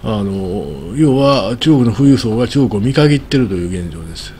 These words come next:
これは人、じゃあお金だけではなくて人もそうなんですよね。どんどん今ですね、海外にですね、逃げていると、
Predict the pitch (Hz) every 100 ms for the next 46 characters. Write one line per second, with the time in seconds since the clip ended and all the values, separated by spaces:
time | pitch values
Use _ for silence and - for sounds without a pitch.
0 | - - - - - - 170 180 170 151
1 | - - 175 120 127 127 123 120 120 156
2 | 160 170 185 185 170 123 101 92 - 196
3 | 139 104 104 90 82 90 110 131 139 170
4 | 180 175 165 135 120 117 110 107 107 107
5 | 101 139 120 101 92 104 104 92 87 101
6 | 104 110 110 120 127 147 -